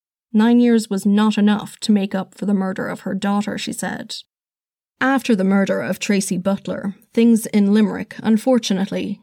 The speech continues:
got worse. A long-standing feud between two family groups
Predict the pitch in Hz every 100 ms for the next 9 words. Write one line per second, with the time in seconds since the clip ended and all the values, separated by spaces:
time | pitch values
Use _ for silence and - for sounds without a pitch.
0 | - 185 - 196 190 196 - - - _
1 | _ _ _ _ _ _ _ - 226 240
2 | 240 240 - 214 196 202 196 - 226 196
3 | 202 190 208 - 214 208 220 196 - 220
4 | 220 202 190 190 - -